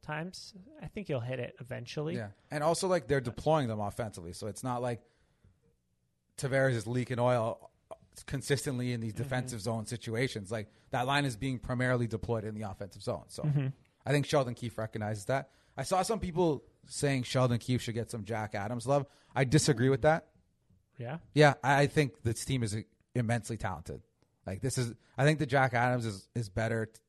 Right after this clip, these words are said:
Speaker 2: given to somebody who's really elevating their team. Do you guys think Sheldon Keefe is really elevating the Leafs?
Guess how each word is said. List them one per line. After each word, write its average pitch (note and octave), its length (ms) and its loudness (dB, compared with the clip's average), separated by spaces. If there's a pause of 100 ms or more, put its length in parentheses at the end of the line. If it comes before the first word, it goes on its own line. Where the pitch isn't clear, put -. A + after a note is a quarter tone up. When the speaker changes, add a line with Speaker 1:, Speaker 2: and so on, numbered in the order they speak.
(760)
Speaker 2:
given B2 320 2
to A#2+ 100 -8
somebody A#2+ 360 2
who's G#2+ 200 2
really A2+ 300 2
elevating A2 520 -2
their G#2 120 -4
team. B2+ 220 -4
Do A2 100 -4
you A#2 60 2
guys B2+ 160 0
think A#2+ 180 -8 (300)
Sheldon A#2+ 340 0
Keefe A#2+ 240 -2
is G2+ 160 0
really G#2+ 240 0
elevating G#2+ 400 -2
the A2 60 -2
Leafs? A#2+ 400 -4